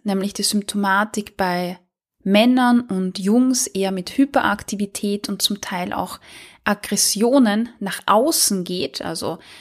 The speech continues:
durch Herumlaufen und Brüllen und Schreien und, ja, sich viel bewegen,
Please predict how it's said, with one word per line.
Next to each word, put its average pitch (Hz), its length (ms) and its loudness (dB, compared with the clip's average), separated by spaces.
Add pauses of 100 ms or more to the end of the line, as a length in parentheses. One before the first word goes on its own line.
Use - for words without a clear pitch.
(180)
durch 190 320 -4
Herumlaufen 208 1300 4
und 165 380 -6
Brüllen 233 560 2
und 160 160 -12
Schreien 226 760 2
und, 160 460 -6 (340)
ja, 202 160 4
sich - 240 -2
viel 240 160 0
bewegen, 220 520 0